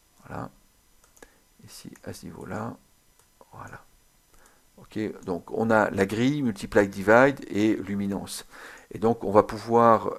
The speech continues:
euh, donc avec le multiply divide, venir éventuellement augmenter, donc, euh, en mettant par exemple une valeur à deux sur les trois, euh,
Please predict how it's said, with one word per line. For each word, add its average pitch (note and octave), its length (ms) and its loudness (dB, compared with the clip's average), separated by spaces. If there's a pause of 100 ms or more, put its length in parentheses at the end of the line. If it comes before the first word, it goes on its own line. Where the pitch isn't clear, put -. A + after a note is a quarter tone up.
euh, F2+ 380 -2
donc G2+ 420 -8
avec G2 240 -2
le G2+ 60 -6
multiply G2 440 -2
divide, G2+ 600 -2 (440)
venir A#2 680 0
éventuellement G2+ 800 -2
augmenter, G#2 640 0
donc, G2 500 -8
euh, G#2+ 180 -2 (380)
en - 60 -12
mettant G2 560 -2
par F2+ 120 -6
exemple F2+ 200 -10
une F2+ 80 -12
valeur F2+ 320 -6
à E2+ 80 -6
deux G2+ 240 -8
sur - 180 -12
les - 120 -14
trois, F#2 500 -6
euh, D#2+ 120 -10